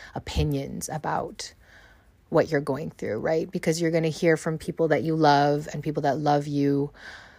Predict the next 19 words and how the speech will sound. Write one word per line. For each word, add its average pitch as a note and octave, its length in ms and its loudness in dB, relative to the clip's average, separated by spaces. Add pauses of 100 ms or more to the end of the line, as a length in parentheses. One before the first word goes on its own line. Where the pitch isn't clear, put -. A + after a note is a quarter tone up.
(580)
uh, D3 380 -4 (1200)
telling E3 400 2
you, D3+ 120 0
"Oh, C#3+ 120 2
there's C#3+ 180 -2
something C#3+ 300 -6
wrong C3+ 160 -2
with C3 120 -8
you C#3+ 120 -6
and C#3+ 100 -4
you C#3 60 -4
need C3 180 -6
to - 80 -12
get B2 140 -4
help," B2 340 -2
and C#3 140 -6
this C3 160 -6
and D3 100 -10
that. - 360 -12